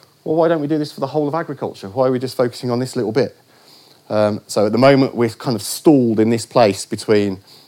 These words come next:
we've got this policy that's ready to go for this group of stakeholders, can we make it, can we mega it? So we're kind of navigating that at the moment.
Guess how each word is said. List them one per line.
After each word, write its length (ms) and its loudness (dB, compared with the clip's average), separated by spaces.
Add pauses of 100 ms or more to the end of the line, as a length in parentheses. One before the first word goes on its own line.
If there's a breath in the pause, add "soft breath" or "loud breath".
(120 loud breath)
we've 80 -10
got 140 -4
this 180 -10
policy 420 -4
that's 160 -8
ready 200 0
to 80 -12
go 180 2
for 140 -4
this 240 -4 (260)
group 220 -2
of 40 -8
stakeholders, 640 2 (200 loud breath)
can 160 -6
we 80 -4
make 240 -8
it, 120 -10 (220)
can 140 -10
we 80 -4
mega 400 -4
it? 200 -12
So 120 -10
we're 80 -8
kind 160 -2
of 180 -8
navigating 520 -2
that 100 -4
at 40 -8
the 60 -4
moment. 380 -4